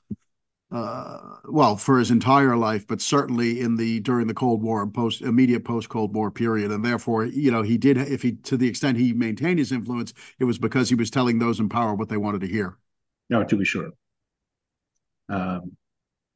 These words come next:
Speaker 2: to be sure. All right, so let's, let's play the comparative game. So you, you had several ways of,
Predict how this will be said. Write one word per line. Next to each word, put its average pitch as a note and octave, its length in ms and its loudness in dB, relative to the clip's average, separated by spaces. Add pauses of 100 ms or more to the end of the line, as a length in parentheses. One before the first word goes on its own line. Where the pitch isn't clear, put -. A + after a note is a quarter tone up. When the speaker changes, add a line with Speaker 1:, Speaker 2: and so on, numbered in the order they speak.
(140)
Speaker 2:
to - 80 -4
be E2+ 100 -4
sure. - 280 -8 (920)
All E3+ 100 6
right, G#3 220 10
so D3+ 160 6
let's, D#3 220 4
let's D#3 160 6
play D3 180 8
the C#3+ 80 4
comparative B2+ 440 4
game. G2 160 -2
So - 100 -18 (100)
you, B2 240 6
you C3+ 140 6
had C3+ 180 6
several C3 460 4 (180)
ways C3 320 4
of, A2+ 140 0